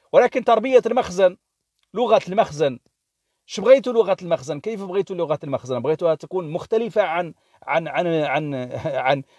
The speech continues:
عن ش-، عن شي قالوا الكذب؟ المخزن أصلًا كائن كذاب. المخزن كائن كذاب يتنفس الكذب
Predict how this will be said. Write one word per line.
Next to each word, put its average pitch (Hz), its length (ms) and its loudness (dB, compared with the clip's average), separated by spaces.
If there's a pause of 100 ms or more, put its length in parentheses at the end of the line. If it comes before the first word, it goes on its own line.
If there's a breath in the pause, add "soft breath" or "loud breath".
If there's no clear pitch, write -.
عن 151 180 -2
ش-، - 240 -10
عن 139 140 -2
شي 160 220 -4
قالوا 160 240 4
الكذب؟ 339 300 -2 (480)
المخزن 285 480 0
أصلًا 285 580 0 (460)
كائن 262 380 6
كذاب. 220 720 4 (800)
المخزن 180 520 -4
كائن 196 320 2
كذاب 170 500 0
يتنفس 180 720 0
الكذب 147 440 -4